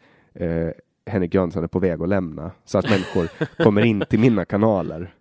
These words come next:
Speaker 1: och lyssnar, eh, ända till slutet bara för att höra
Speaker 2: Aha.
Speaker 1: dig avslöja allt.
Speaker 2: Ja. Nej, gör inte det. Alltså, det, det sista jag vill ha är mer emotionellt drivna <laughs> människor som förpestar min tillvaro. Det,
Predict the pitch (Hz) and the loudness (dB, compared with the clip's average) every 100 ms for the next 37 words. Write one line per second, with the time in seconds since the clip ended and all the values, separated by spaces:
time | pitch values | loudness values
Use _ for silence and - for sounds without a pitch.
0 | _ _ - 113 113 - 92 80 90 _ | _ _ 0 2 2 -2 -10 -10 -14 _
1 | _ _ - 85 82 80 80 - _ _ | _ _ -8 -6 -4 -4 -6 -10 _ _
2 | _ _ - - 104 85 - 104 117 92 | _ _ -14 -4 -2 -2 -6 0 2 2
3 | - 82 87 87 82 85 98 82 78 90 | -2 -8 -6 -4 -4 0 0 0 -6 -14
4 | _ _ _ _ _ _ - 117 117 95 | _ _ _ _ _ _ -12 -6 0 2
5 | 87 92 - 87 82 90 - - _ - | 2 -2 -4 -6 -4 -6 -8 -18 _ -20
6 | _ _ 120 110 113 113 _ - 135 139 | _ _ -6 -4 -6 -10 _ -2 0 2
7 | 143 143 156 156 147 147 135 117 117 135 | 0 -2 0 0 0 -6 -6 -4 -4 -2
8 | 131 131 156 160 - 196 - 175 156 139 | -2 -2 -4 -4 -4 -8 -4 -2 -2 -2
9 | 127 123 - 135 123 123 _ _ - 139 | -2 -2 -2 -4 -6 -6 _ _ -14 -8
10 | 156 147 135 143 127 120 131 131 131 107 | -4 -4 -4 -4 -4 -4 -4 -2 -2 -4
11 | - 120 120 120 131 117 123 131 131 123 | -10 -8 -2 2 2 2 2 2 2 2
12 | 165 120 180 123 190 147 - 127 123 120 | 0 0 -2 -2 -2 -2 -2 -6 -6 -6
13 | 139 127 107 110 123 | -8 -6 -6 -4 -6